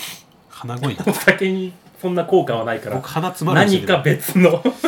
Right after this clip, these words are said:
Speaker 1: <laughs> アレルギーなのかな。あの、<clears throat> じ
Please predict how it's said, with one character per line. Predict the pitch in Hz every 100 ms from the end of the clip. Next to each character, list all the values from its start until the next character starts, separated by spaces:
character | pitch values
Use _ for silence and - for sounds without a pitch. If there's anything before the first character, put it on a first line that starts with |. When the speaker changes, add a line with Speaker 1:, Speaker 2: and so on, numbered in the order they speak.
| - 269
Speaker 1:
<laughs> | 202 - - - 147 -
ア | 123
レ | 156
ル | 175
ギ | 147 95
ー |
な | 87
の | 90
か | 85
な。 | 82 - _ - - - _ - 107
あ |
の、 | 95
<clears throat> | 92
じ | 92